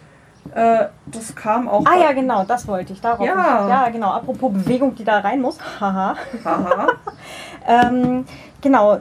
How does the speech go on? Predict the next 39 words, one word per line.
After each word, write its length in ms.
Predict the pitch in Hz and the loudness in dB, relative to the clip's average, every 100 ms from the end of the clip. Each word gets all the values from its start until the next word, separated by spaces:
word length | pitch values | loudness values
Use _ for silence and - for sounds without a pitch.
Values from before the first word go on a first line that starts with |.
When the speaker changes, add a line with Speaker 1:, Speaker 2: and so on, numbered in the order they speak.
| - | -2
Speaker 2:
äh, 220 | 240 233 | -2 0
und 160 | 247 240 | 0 -4
zwar 540 | - 220 226 269 320 - | -4 -2 0 0 0 0
am 140 | 247 247 | -2 0
Anfang 380 | 254 - 311 | -2 -2 -2
könnt 180 | 294 294 | 0 0
ihr 80 | 294 | 0
das 160 | 277 - | 0 -2
auch 180 | 262 | -4
machen, 340 | 254 262 285 269 | -2 -2 -2 -2
dass 220 | 247 - | -2 -2
ihr 100 | 254 | -4
einfach 240 | 226 240 | -4 -6
erstmal 340 | 247 226 240 233 | -6 -6 -6 -8
ein 60 | |
Stückchen 540 | 226 302 - - 320 320 - - - - - - - 226 | -8 -10 -8 -4 -4 -4 -8 -20 -20 -20 -20 -20 -16 -2
halt 220 | 262 254 | 0 0
Wolle 300 | 240 277 294 | 0 0 0
habt, 180 | 302 - | -4 -6
ne, 160 | 247 269 | -4 -4
und 160 | 247 | 0
dann 320 | 247 262 262 - - - - - - - 285 185 | 2 2 -2 -8 -20 -20 -20 -4 -2 0 0 2
da 140 | 233 | 2
Drall 380 | 208 214 220 285 | 2 0 2 2
drauf 300 | 285 262 285 | 2 0 0
gibt, 180 | 311 240 | -4 -4
also 160 | 220 | -4
die 100 | 202 | -8
Spindel 380 | 190 277 269 262 | -2 2 4 4
dreht, 320 | 247 254 254 | 2 -2 -2
dreht, 240 | 254 - 247 | -6 -6 -8
dreht, 200 | 233 220 | -8 -8
dreht, 220 | 220 202 | -10 -10
dreht, 240 | 202 202 | -10 -10
dreht, 220 | 196 190 196 | -10 -8 -2
dreht, 180 | 294 | 0
aber 200 | 254 226 | 2 0
festhaltet, 800 | 220 359 - 277 233 240 330 - - - | 2 0 0 -2 -2 0 -2 -4 -14 -8
Speaker 1:
Mhm. 260 | 226 240 | -2 -2